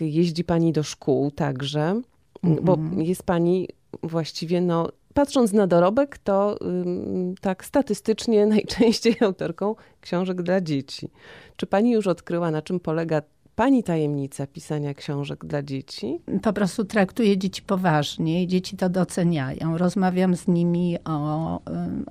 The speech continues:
Speaker 2: o ich sprawach. To zn-, to nie znaczy, że, że te moje książki dla dzieci są oczywiście zawsze jakieś problemowe i poruszają wyłącznie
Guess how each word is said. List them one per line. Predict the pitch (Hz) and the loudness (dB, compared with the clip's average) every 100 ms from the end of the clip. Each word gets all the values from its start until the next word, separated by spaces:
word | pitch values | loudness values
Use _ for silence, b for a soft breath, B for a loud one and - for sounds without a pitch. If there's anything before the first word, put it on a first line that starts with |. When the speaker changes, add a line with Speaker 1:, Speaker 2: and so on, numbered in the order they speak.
| - | -2
Speaker 2:
o | |
ich | 277 - | -2 -2
sprawach. | - 233 180 147 - - - | 0 4 4 4 -2 -10 -12
To | - 233 | -6 -2
zn-, | 277 254 | 0 -2
to | - | 0
nie | 302 311 269 | 4 4 6
znaczy, | 277 277 262 | 4 4 0
że, | 226 214 190 | 2 2 2
że | 185 214 | 0 -2
te | 208 | 0
moje | 202 | 0
książki | 185 208 196 - | 0 -2 -4 -2
dla | 180 | -2
dzieci | 170 208 - | -2 -4 -4
są | 196 | -4
oczywiście | 165 - 180 - 170 | -2 -4 -6 -4 -2
zawsze | 165 - 202 | -2 -2 -2
jakieś | 175 156 175 156 - | -2 -2 -6 -6 -8
problemowe | - 190 175 170 180 196 220 202 151 156 147 160 190 | 4 8 8 8 6 6 8 6 4 0 0 0 0
i | 170 | -2
poruszają | 196 165 - 175 170 165 165 | 0 0 0 0 2 2 2
wyłącznie | 170 180 175 170 - 180 175 160 156 156 | 2 4 4 2 0 0 2 2 0 -2